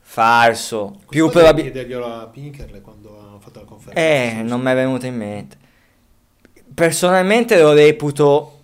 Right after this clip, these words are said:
Speaker 1: non un falso al cento per cento, ma più probabile un falso, cioè una storia inventata piuttosto che una storia vera, anche se,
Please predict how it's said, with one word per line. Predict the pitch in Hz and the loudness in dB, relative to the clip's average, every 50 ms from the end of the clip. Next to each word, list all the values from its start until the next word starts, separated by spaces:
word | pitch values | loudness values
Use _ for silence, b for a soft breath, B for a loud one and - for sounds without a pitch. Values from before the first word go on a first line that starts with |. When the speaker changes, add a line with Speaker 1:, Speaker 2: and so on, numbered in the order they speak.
| _ _ _ | _ _ _
Speaker 1:
non | 175 165 180 190 175 151 | -4 0 2 2 2 2
un | 147 143 139 | 0 -4 -6
falso | 139 - - 143 135 135 131 127 120 - - 131 120 | -8 -6 -2 0 4 4 4 4 2 0 -4 -2 -2
al | 120 123 | -2 -2
cento | 123 - - 123 120 113 117 120 113 | -4 -6 -6 -6 -6 -6 -6 -6 -4
per | 117 113 110 101 | -4 -4 -4 -4
cento, | - - - 101 95 92 95 - 104 107 | -8 -8 -8 -8 -8 -8 -10 -10 -10 -6
ma | 127 143 139 135 - - - _ _ | -2 -2 -2 -2 -4 -8 -18 _ _
più | - 170 180 170 | -6 -4 -4 -4
probabile | - 160 165 180 165 147 143 139 135 135 131 143 139 131 | -2 0 0 2 4 4 6 6 6 4 4 2 0 0
un | 131 127 131 | 0 -2 -4
falso, | 131 - - 131 117 110 110 107 107 101 - - - 123 120 | -6 -4 0 2 4 4 4 2 0 -2 -6 -8 -8 -6 -6
cioè | 117 110 104 | -6 -6 -6
una | 107 104 101 | -8 -8 -10
storia | - - 127 123 120 120 120 | -6 -2 0 0 0 0 -4
inventata | 117 117 120 113 131 131 127 123 - 107 107 107 104 - 110 | -6 -6 -6 -4 -6 -6 -4 -2 0 0 0 0 0 -2 -4
piuttosto | 110 - 117 117 - 113 104 104 101 - - 110 | -6 -8 -12 -12 -6 -6 -4 -4 -6 -8 -10 -10
che | - 107 | -10 -10
una | 104 101 98 98 | -10 -10 -12 -14
storia | - - 104 98 98 101 98 95 | -10 -8 -6 -6 -6 -6 -8 -8
vera, | 92 95 87 85 90 90 87 - | -8 -10 -10 -10 -10 -12 -14 -8
anche | - 165 156 151 135 120 120 135 117 | -4 -2 -2 -2 -2 -4 -6 -6 -6
se, | - - - 151 143 123 - B | -6 -6 -4 -2 -2 -2 -2 B